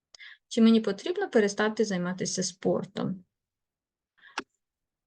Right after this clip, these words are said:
З'єднуємо.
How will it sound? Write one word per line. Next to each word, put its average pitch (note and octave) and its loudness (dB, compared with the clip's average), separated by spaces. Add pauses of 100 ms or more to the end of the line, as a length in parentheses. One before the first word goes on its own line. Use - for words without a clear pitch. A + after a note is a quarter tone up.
(2750)
З'єднуємо. A#3 2